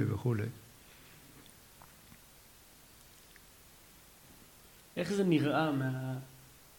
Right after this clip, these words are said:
Speaker 2: זה מאוד מסקרן אותי תמיד, מהעיניים שלכם שהגעתם לכאן בתור, אה, חבר'ה צעירים, ליודפת, לראשונה, בניתם בעצמכם את המצפה,
Speaker 1: לא
Speaker 2: והי-,
Speaker 1: בעצמנו, זה
Speaker 2: לא
Speaker 1: מוגזם,
Speaker 2: בעצמנו.
Speaker 1: עזרנו
Speaker 2: עזרנו
Speaker 1: לבנאים.
Speaker 2: לבנאים.
Speaker 1: כן.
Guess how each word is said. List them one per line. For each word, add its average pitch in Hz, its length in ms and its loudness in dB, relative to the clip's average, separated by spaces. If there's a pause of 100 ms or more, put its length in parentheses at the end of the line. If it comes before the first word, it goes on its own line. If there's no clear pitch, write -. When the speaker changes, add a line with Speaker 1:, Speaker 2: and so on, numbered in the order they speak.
Speaker 2:
זה 139 80 0
מאוד 151 180 8
מסקרן 160 480 6
אותי 147 140 6
תמיד, 127 240 0
מהעיניים 143 420 6
שלכם 156 380 4
שהגעתם 160 480 6
לכאן 156 340 6
בתור, 160 440 4
אה, 151 320 6
חבר'ה 160 300 2
צעירים, 143 600 2 (1200)
ליודפת, 143 640 2
לראשונה, 135 680 2 (140)
בניתם 156 520 4
בעצמכם 147 540 2
את 170 60 0
המצפה, 147 540 4 (1080)
Speaker 1:
לא 151 160 12
Speaker 2:
והי-, 156 120 12
Speaker 1:
בעצמנו, 151 680 12
זה 147 80 10
Speaker 2:
לא 139 100 10
Speaker 1:
מוגזם, 135 220 10
Speaker 2:
בעצמנו. 180 180 10
Speaker 1:
עזרנו 165 560 12
Speaker 2:
עזרנו 170 40 12
Speaker 1:
לבנאים. 165 680 12
Speaker 2:
לבנאים. 120 460 8
Speaker 1:
כן. 127 180 2